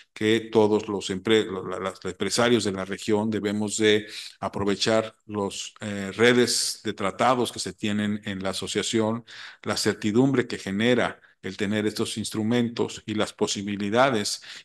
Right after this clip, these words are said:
que ya se han desarrollado en el territorio en materia de comercio de bienes y comercio de servicios para entonces, con oportunidad, posicionarnos en estas nuevas maneras de producir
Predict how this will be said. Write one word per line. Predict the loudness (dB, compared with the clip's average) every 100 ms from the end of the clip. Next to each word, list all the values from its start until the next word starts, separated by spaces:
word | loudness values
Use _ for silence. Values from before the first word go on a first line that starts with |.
| -2
que | 0
ya | 4 4 4 0
se | -2
han | -2
desarrollado | -2 -2 -2 2 2
en | 2
el | -2
territorio | -6 -4 0 2
en | 2
materia | -2 -2 0 0
de | -2
comercio | -4 -2 -2 0
de | 0
bienes | 0 0 -2 -6
y |
comercio | -8 -6 -4 -4
de | -2
servicios | -2 0 -2 -2 -6 -8 -20 _
para | 0 2 2 -2
entonces, | -6 -2 -2 -2 -6 -8 -16 -4
con | 2 2
oportunidad, | 4 2 0 -2 0 0 -2 -4
posicionarnos | -6 -4 -4 -2 -2 -4 -6 -8 -10 -16 -20 -10
en | -6
estas | -4 -4 -6 -4
nuevas | -2 0 0 -2 -4 -6
maneras | -6 -4 -4 -4 -6 -4
de | -2 -2 -2
producir | 0 0 0 -4 -4 -6 -12